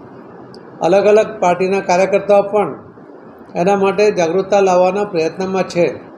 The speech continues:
મહદઅંશે ગેરસમજને દૂર કરવામાં સફળતા તો મળી જ છે, પરંતુ હજુ પણ જો કેટલાક લોકોના મનમાં કોઈ ગેરસમજ હોય તો એ વિચારી લે કે સરા દરવાજાથી જે રિંગ રોડ અઠવા ગેટ સુધી આવે છે, એનો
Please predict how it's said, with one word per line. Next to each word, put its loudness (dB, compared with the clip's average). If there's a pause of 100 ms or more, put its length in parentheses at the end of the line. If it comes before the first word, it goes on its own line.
(540)
મહદઅંશે 2
ગેરસમજને 0
દૂર -2
કરવામાં 2
સફળતા 0
તો 0
મળી -4
જ -8
છે, -4 (800)
પરંતુ 2
હજુ 4
પણ 0
જો 4
કેટલાક -2
લોકોના 2
મનમાં 0
કોઈ 4
ગેરસમજ 0
હોય 4 (880)
તો 2
એ 6
વિચારી 2
લે 0 (140)
કે 0
સરા 2
દરવાજાથી 0
જે 2
રિંગ 0
રોડ 4
અઠવા -2
ગેટ 2
સુધી 0
આવે 4
છે, -4 (1000)
એનો 0